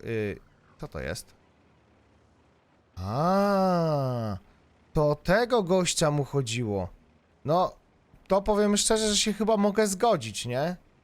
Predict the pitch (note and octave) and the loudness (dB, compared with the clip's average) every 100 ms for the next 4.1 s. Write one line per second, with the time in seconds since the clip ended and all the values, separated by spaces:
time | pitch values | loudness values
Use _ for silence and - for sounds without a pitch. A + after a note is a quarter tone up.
0 | _ _ - G3 G#3+ G#3+ G#3 - F3 G#3 | _ _ -14 -4 0 0 -4 -2 2 2
1 | G#3+ - - F#3 G3 G3+ F#3 G3 E3+ F3+ | 2 -2 0 2 4 2 2 0 2 0
2 | F#3+ F#3 F3 G3+ C4+ B3 F#3+ F#3+ F#3 - | 2 2 4 4 2 2 2 0 -2 -2
3 | A3 G#3+ - D4 F#3 G3 F3+ - E3 F#3 | -2 -2 -2 -2 2 2 0 0 2 2